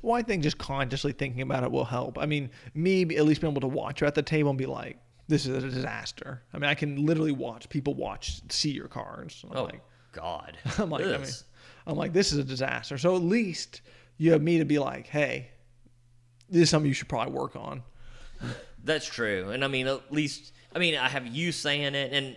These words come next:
Speaker 2: it's crazy that I had these back-to-back situations where, you know, it became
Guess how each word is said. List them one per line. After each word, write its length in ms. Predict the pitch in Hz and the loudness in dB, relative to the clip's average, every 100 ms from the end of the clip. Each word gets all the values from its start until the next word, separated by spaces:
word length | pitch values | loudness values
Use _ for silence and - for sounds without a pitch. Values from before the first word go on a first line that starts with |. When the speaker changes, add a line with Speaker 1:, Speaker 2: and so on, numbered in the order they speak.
| - | -4
Speaker 2:
it's 320 | - 190 - - - - _ _ _ _ _ _ _ _ | 2 2 0 -8 -12 -20 _ _ _ _ _ _ _ _
crazy 400 | - 180 151 147 | -2 -2 0 0
that 120 | 135 | 0
I 40 | 117 | 2
had 140 | 127 | 2
these 160 | 123 101 | 0 -4
back-to-back 600 | 113 107 - 98 98 - | 0 0 -2 -4 -4 -4
situations 920 | 110 92 87 92 92 - 82 82 87 | -8 -6 -6 -4 -6 -8 -12 -12 -10
where, 480 | 92 92 85 82 82 - - - | -4 -2 0 -2 -6 -18 -18 -4
you 140 | 120 | 0
know, 400 | 104 87 85 82 - | 2 0 -2 -6 -4
it 180 | 139 131 | -4 -2
became 560 | 110 117 104 95 90 | -6 -6 -6 -6 -10